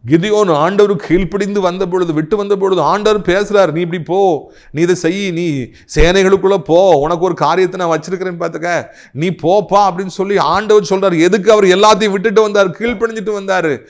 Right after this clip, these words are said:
ஆண்டவர் ஒரு குழந்தையை போல நம்பினாரு. ஊழியத்துக்காக உயிரையும் கொடுப்பதற்காக ஆயத்தமாக இருந்தார். அதனாலதான் ஆண்டவர் அவர்கிட்ட தேடி வந்தாரு. தேடி வந்து, "போ" அப்படின்னு சொல்லி ஆலோசனை சொன்னாரு.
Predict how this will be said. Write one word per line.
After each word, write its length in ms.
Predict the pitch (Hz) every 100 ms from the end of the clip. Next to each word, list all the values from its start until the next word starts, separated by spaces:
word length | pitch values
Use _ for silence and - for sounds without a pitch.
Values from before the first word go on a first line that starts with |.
| - -
ஆண்டவர் 400 | 147 214 214 214
ஒரு 160 | 208
குழந்தையை 480 | - 180 202 214 220
போல 380 | 196 220 214 190
நம்பினாரு. 320 | 202 208 190
ஊழியத்துக்காக 800 | 156 185 208 214 208 185 202 185
உயிரையும் 440 | 214 233 233 220
கொடுப்பதற்காக 680 | 226 190 214 196 208 208 196
ஆயத்தமாக 400 | 202 185 190 185
இருந்தார். 480 | 180 175 170 139 - -
அதனாலதான் 480 | - 165 220 220 226
ஆண்டவர் 560 | 226 196 208 240 240 240
அவர்கிட்ட 280 | 233 202 202
தேடி 360 | 208 233 240
வந்தாரு. 500 | 226 226 220 214 190
தேடி 340 | 156 220 247 240
வந்து, 280 | 233 233
"போ" 280 | 175 233 254
அப்படின்னு 160 | 247 226
சொல்லி 200 | 240 233
ஆலோசனை 460 | 220 226 226 220
சொன்னாரு. 600 | 208 202 202 190 180 160